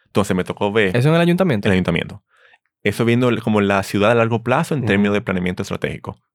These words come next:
Speaker 1: en la parte económica. Y era un, un espacio muy también inter y transdisciplinario. Y ahí pude ver cómo funciona una institución pública de adentro, que también fue un, como un lujo tener esa oportunidad.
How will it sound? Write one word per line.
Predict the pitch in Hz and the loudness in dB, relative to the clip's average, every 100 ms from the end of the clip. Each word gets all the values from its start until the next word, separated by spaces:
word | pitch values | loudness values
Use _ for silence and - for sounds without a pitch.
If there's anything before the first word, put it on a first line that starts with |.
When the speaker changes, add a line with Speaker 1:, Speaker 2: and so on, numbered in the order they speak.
| _ - | _ -10
Speaker 1:
en | 92 98 | -6 -2
la | 87 | -2
parte | 90 92 | -2 -4
económica. | 98 80 - - - - _ _ _ | -6 -6 -10 -12 -20 -20 _ _ _
Y | 139 | -6
era | 156 | -4
un, | 175 175 170 160 | -2 -2 -4 -4
un | 139 | -4
espacio | 147 151 143 | -4 -4 -6
muy | 139 143 | -4 -6
también | 139 131 101 - | -8 -8 -10 -8
inter | 120 127 127 | -8 -4 -4
y | |
transdisciplinario. | 104 101 - - - - - - _ | -2 -4 -4 -8 -8 -10 -14 -18 _
Y | 107 | 0
ahí | 101 113 | 2 2
pude | 117 117 | 0 2
ver | 120 113 | 0 0
cómo | 113 117 | -2 -2
funciona | 127 117 123 123 139 143 | -2 -4 0 0 0 -2
una | 107 | -2
institución | 107 113 101 | -2 -2 -4
pública | - 123 127 117 | -4 -6 -2 -4
de | 98 | -4
adentro, | - - - - _ _ _ | -8 -10 -14 -20 _ _ _
que | - | -6
también | 95 92 95 | -2 -2 -2
fue | - | -4
un, | 98 | -4
como | 90 101 | 0 2
un | 104 | 4
lujo | 101 101 90 | 4 4 0
tener | - - | -4 -10
esa | - | -8
oportunidad. | - - - - | -8 -8 -12 -16